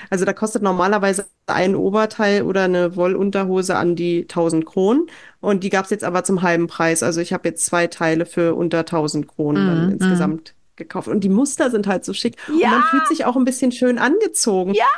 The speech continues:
Speaker 1: Weil die Sache ist ja so, wenn du jetzt in einen Café gehst oder so, dann siehst du auch die Frauen mit diesen Oberteilen da halt sitzen. Und es sieht halt aus wie so ein, ja, ein schicker Pulli daneben.
Speaker 2: Weil man sich
Speaker 1: Weil man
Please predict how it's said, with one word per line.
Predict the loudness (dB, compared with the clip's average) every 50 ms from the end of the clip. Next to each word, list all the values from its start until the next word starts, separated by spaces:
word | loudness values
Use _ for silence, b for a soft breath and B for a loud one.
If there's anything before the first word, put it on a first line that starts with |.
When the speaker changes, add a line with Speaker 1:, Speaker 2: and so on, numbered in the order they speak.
| 0 0
Speaker 1:
Weil | 0 0
die | 2 2
Sache | 2 0 0 0 -2
ist | -2 -2 0 0
ja | 2 2 2
so, | 2 0 2
wenn | 0 0 0
du | 2
jetzt | 2 0 0 0
in | -2 -2
einen | -2
Café | 0 -2 -2 -2 0 0 2 2 2 2
gehst | 2 2 2 2 0 -2
oder | -2 0 0 0 2
so, | 2
dann | 2 0 0 0
siehst | -2 -4 -2 -2
du | 0 0
auch | 0 0
die | 0 -2
Frauen | -2 -2 -2 0 2 2 4 4
mit | 2 2 2 0
diesen | 0 2 2 2
Oberteilen | 2 0 0 0 0 -2 0 0 0 2 2 2
da | 2 2 2
halt | 2 0 0 0 0
sitzen. | 0 0 0 0 0 2
Und | 2 0 0
es | -2 -2
sieht | -4 -2 -2
halt | 0 -2 0
aus | 0 0 0 0 0
wie | 0 0
so | 2
ein, | 2 2 2 2 0 0 -2
ja, | -2 -4
ein | -6 -8 -10 -10
schicker | -8 -6 -4 -2 -2 -2
Pulli | -2 0 -2 0 2 2 2 2
daneben. | 2 0 0 0 0 2
Speaker 2:
Weil | 2 2
man | 2 0
sich | 0 0 -2 -2 0 0 2 2
Speaker 1:
Weil | 4
man | 4